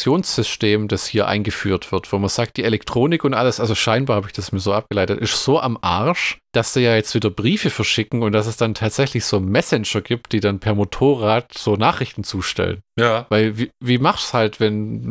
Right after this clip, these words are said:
Speaker 1: nix mehr ist mit Satelliten und Handy und Pipapo, ne? Da,
Speaker 2: Wenn du nur noch
Speaker 1: das heißt auch
Speaker 2: Fisher-Price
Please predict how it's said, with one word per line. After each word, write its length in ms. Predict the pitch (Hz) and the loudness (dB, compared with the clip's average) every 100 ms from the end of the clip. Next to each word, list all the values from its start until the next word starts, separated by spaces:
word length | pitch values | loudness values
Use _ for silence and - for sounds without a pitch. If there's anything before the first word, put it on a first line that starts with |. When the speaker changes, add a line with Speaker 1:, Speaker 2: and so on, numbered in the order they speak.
| 104 | -2
Speaker 1:
nix 280 | 113 131 - | -2 -2 0
mehr 80 | 127 | 0
ist 160 | - 131 | 0 -2
mit 140 | 113 | 0
Satelliten 640 | 123 110 110 110 113 107 | -2 0 0 0 0 0
und 160 | 104 98 | 0 0
Handy 280 | 110 110 107 | 0 2 2
und 120 | 104 | 0
Pipapo, 580 | - 113 107 101 101 92 | -2 -2 0 0 0 0
ne? 200 | 98 131 | 0 0
Da, 240 | 113 104 101 | 2 0 0
Speaker 2:
Wenn 220 | 113 117 | -4 -2
du 80 | 120 | 0
nur 160 | 127 | 0
noch 100 | 131 | 2
Speaker 1:
das 80 | 123 | 2
heißt 180 | 123 127 | 2 2
auch 80 | 120 | 2
Speaker 2:
Fisher-Price 1000 | - 135 - - 117 110 110 - - | 2 -2 -4 -2 0 2 0 0 -2